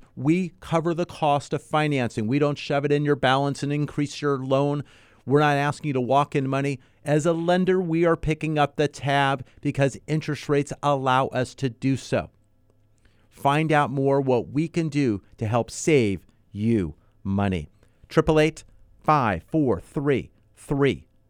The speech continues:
nine eighty. You can email me directly at michael at united four loans dot com. That's Michael at United, the number four, loans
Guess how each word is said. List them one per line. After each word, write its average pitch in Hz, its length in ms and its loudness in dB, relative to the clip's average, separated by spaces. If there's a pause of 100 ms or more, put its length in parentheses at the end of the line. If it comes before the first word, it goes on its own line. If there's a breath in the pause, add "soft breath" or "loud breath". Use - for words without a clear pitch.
(120)
nine 110 380 0
eighty. 131 240 0
You 117 160 -2
can - 200 -8
email 131 340 -2
me 117 140 -4
directly 127 540 -2
at 92 100 -4
michael 135 520 -4
at 135 200 -4
united 123 600 -4 (280 soft breath)
four 160 340 0
loans 98 300 -4
dot 107 240 -2
com. 117 340 -2 (220 soft breath)
That's - 220 -8
Michael 123 360 -2
at 113 140 -2
United, 131 580 -2 (120 soft breath)
the 123 100 0
number 160 320 0
four, 120 500 2 (260 soft breath)
loans 131 580 0